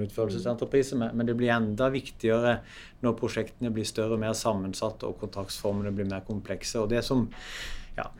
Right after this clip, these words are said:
<clears throat> litt sånn udefinert ord, men, men mange kaller det jo for relasjonskompetanse. Altså ikke den, ikke den rent juridiske eller den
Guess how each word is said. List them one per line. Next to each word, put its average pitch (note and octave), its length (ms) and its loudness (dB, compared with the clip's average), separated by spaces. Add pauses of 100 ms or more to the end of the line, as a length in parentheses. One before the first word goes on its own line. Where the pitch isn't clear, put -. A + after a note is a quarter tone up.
(120)
<clears throat> F#3 260 12
litt B2 140 8
sånn C#3+ 100 8
udefinert C#3+ 640 10
ord, E3+ 240 12
men, C#3+ 180 10
men D3+ 140 8
mange C#3+ 320 8
kaller B2+ 320 8
det D3+ 80 4
jo C3 80 8
for C3 320 6
relasjonskompetanse. C3+ 1120 2 (600)
Altså C3+ 160 6
ikke C3 220 4
den, C3 160 8 (100)
ikke C3 220 0
den C3+ 180 6
rent A#2+ 320 6
juridiske A#2 640 2
eller A#2 160 2
den A#2+ 80 0